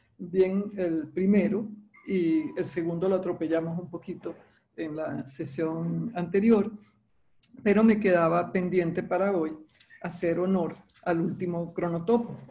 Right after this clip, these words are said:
el del París del dos mil dieciséis, que para mí es el,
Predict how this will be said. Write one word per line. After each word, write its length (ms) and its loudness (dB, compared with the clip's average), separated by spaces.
el 180 -4
del 320 -2
París 320 2
del 160 0
dos 140 0
mil 360 -2
dieciséis, 800 -2
que 420 0
para 240 0
mí 160 2
es 180 6
el, 480 -2